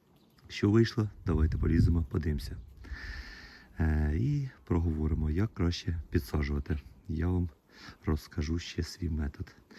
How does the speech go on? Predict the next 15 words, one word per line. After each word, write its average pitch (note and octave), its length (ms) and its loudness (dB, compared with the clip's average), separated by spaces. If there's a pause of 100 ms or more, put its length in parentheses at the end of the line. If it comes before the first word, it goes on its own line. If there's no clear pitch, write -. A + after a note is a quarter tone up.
(220)
Це - 160 -4
в D#2+ 40 0
мене E2 280 0
такий - 460 -2
експериментальний D#2 840 -2
метод. C#2+ 400 -4 (640)
Так, - 280 -4 (180)
ліземо G2+ 460 2 (840)
в - 20 -12
цю E2+ 280 0 (140)
сім'ю. D2 440 -2 (140)
Поїхали. D#2+ 400 -2 (1200)
Взяток F#2 560 0
є E2+ 240 -2
зараз, G#2 440 -4